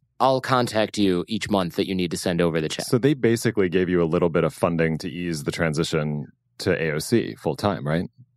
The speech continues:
Speaker 1: Not only were they paying me full salary and benefits each month, which was awesome, they had given us a, essentially another month's pay on top of it to kind of, quote unquote, ease our transition. 'Cause a lot of people had to move.
Speaker 2: Right.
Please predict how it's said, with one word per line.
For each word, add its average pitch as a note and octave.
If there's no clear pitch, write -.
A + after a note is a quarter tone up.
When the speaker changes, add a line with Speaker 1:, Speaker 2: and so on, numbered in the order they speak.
Speaker 1:
Not C3+
only D#3+
were B2
they A2
paying A#2+
me G#2
full G2+
salary G2+
and F2+
benefits F#2+
each F2+
month, G2
which F#2+
was F2+
awesome, F2
they A#2
had G2
given A2
us F#2+
a, F#2
essentially G#2
another F#2
month's F2
pay G2
on E2
top F#2
of F2+
it D#2
to G#2
kind F2+
of, D#2+
quote A2+
unquote, F#2+
ease G2
our F2+
transition. F2
'Cause -
a C3
lot D#3+
of -
people C#3+
had C3
to A#2
move. E3
Speaker 2:
Right. E2+